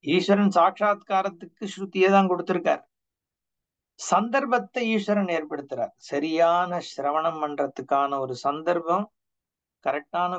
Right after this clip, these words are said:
குரு. நான் ஏற்கனவே போன தடவை சொன்னேன், ஒரு ஒரு ஸ்டேஜ்லயும் ஈஸ்வரனுடைய அனுகிரகம் இருந்தாதான் ஞானத்து வரைக்கும் வர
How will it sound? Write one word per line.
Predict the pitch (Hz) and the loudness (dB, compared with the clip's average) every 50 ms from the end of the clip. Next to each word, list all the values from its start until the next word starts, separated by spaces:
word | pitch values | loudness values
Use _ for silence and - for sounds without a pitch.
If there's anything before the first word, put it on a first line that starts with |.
| 160 | -8
குரு. | 151 160 170 170 151 143 | -6 -6 -6 -6 -4 -2
நான் | 147 143 143 143 | -2 0 0 0
ஏற்கனவே | 147 147 151 160 170 170 170 - | -2 -4 -6 -6 -6 -6 -4 -2
போன | 156 156 156 156 | -2 -2 -2 0
தடவை | 160 165 165 139 135 | -2 -2 -2 -4 -4
சொன்னேன், | 139 143 147 139 - - - 127 | -8 -6 -6 -6 -8 -6 -4 -2
ஒரு | 139 147 160 160 | -2 0 0 0
ஒரு | 165 156 139 | 0 -2 -2
ஸ்டேஜ்லயும் | - - 165 170 175 170 180 175 185 196 202 196 180 170 | -4 -4 -2 -2 0 0 -2 -2 2 2 2 2 2 2
ஈஸ்வரனுடைய | 175 - - 185 185 170 170 165 165 160 151 151 151 147 | -2 -2 -2 -2 -2 -2 -2 -6 -8 -6 -4 -2 -2 -2
அனுகிரகம் | 143 147 147 151 165 139 139 139 139 131 | -4 -6 -8 -6 -6 -6 -6 -8 -8 -10
இருந்தாதான் | 131 127 131 131 131 123 117 120 123 123 131 - _ _ _ _ _ _ _ _ _ _ _ _ _ _ _ _ _ _ _ _ _ _ _ _ - | -12 -2 2 4 4 4 4 2 -2 -4 -4 -8 _ _ _ _ _ _ _ _ _ _ _ _ _ _ _ _ _ _ _ _ _ _ _ _ -6
ஞானத்து | 135 135 143 147 156 156 147 143 _ - 139 | -2 0 2 2 2 0 -4 -10 _ -8 -8
வரைக்கும் | - - 277 - 190 180 160 | -6 -8 -2 0 2 4 6
வர | 143 143 | 6 4